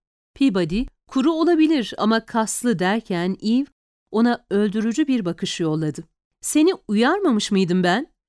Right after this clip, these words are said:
Peabody, "Öylesine söyledim ben de." diye mırıldandı. "Ölmüş akrabalarını incelememi mi istiyorsun?" "McNabb yapsın, o ikimizden de hızlı." Doğru görev dağılımı elimdekileri düzgün değerlendirmeme yardımcı olur diye düşünerek ayağa kalktı.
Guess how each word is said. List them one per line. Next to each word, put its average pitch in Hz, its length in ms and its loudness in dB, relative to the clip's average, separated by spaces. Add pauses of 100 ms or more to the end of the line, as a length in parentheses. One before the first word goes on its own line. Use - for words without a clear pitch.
(100)
Peabody, 220 500 0 (480)
"Öylesine 339 640 2
söyledim 226 520 0
ben 208 240 0
de." 330 180 -2
diye 269 180 0
mırıldandı. 170 680 -2 (560)
"Ölmüş 311 360 2
akrabalarını 247 760 0
incelememi 233 580 0
mi 294 100 2
istiyorsun?" 196 800 -4 (440)
"McNabb 254 400 -2
yapsın, 196 600 -2
o 233 160 0
ikimizden 233 600 0
de 254 60 2
hızlı." 160 400 -2 (600)
Doğru 330 280 4
görev 277 340 2
dağılımı 185 460 2
elimdekileri 233 720 0
düzgün 196 320 0
değerlendirmeme 175 800 0
yardımcı 190 540 0
olur 190 260 0
diye 151 200 -2
düşünerek 196 500 -2
ayağa 165 300 0
kalktı. 156 420 -10